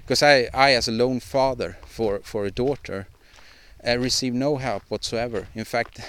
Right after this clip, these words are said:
they are just <laughs> trying to destroy me, uh, every time, because, uh,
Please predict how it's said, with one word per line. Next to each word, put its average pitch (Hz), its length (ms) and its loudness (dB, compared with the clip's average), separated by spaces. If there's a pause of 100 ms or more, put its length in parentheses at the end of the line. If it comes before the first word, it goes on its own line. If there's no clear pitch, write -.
(120)
they 123 120 4
are 123 80 2
just - 240 -2
<laughs> - 40 -8
trying 139 200 2
to - 80 -8
destroy 143 380 0
me, 107 220 -4 (600)
uh, 123 280 6
every 123 240 2
time, 147 360 -2
because, 123 380 0
uh, - 200 -10